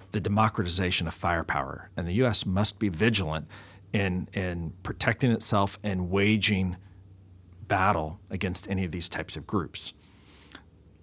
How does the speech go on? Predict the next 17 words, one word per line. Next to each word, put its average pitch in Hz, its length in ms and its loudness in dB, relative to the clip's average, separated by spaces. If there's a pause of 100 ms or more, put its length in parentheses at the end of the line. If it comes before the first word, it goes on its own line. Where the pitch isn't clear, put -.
(180)
Of - 140 -6
course, 127 280 4
the - 140 -2
second - 560 2 (120)
great 95 380 -2
challenge 85 640 -2 (100)
of, 87 320 -2
of 82 200 -4
the, 82 340 -4
of 87 160 -2
the 85 80 -2
next 104 500 2
century 85 600 -2 (520)
is 98 180 2
going 104 320 4
to 95 80 0
be 87 520 -2